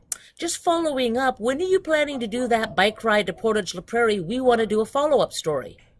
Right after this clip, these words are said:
I'm like, "Oh, Lordy." A fo-, <laughs> oh, boy. So that lit the fire under my butt.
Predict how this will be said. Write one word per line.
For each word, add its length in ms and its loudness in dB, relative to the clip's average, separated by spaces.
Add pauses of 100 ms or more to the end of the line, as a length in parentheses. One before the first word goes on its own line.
(580)
I'm 120 -16
like, 260 -18 (120)
"Oh, 1300 2
Lordy." 840 -2 (220)
A 80 -10
fo-, 240 -4
<laughs> 60 -10
oh, 720 6
boy. 260 4 (320)
So 140 -2
that 260 4
lit 180 0
the 80 -6
fire 360 0
under 240 -6
my 200 -8
butt. 400 -6